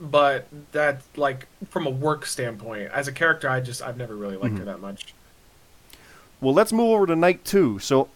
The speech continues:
Speaker 2: I just, the, the curiosity here, Matt, is how did you watch night two? Just from home?
Speaker 1: Uh, yeah,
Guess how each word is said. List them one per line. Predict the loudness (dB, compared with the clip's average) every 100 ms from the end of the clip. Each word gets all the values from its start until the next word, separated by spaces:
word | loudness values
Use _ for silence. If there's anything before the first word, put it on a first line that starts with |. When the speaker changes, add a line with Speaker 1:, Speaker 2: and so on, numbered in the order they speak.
| 2
Speaker 2:
I | 6
just, | 6 4 -2 -6
the, | -4
the | -2
curiosity | 0 4 4 4 0
here, | 0
Matt, | 4 2
is | 2
how | 2
did | 2 2
you | 4
watch | 4 4
night | 2 2
two? | -4 -4
Just | -8 -2
from | 2
home? | 4 4 2 -6 _ _ _ -20 _ _ _ _ _ _ _ 0
Speaker 1:
Uh, | 4 4
yeah, | 4 2